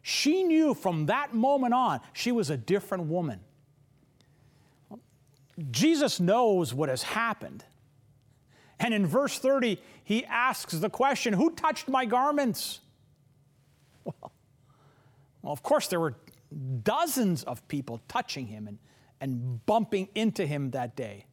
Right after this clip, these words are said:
A fact pointed out by the disciples in verse thirty-one. It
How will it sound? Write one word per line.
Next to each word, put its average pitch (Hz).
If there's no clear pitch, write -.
A -
fact 208
pointed 165
out 151
by 147
the 147
disciples 143
in 143
verse 143
thirty-one. 165
It 104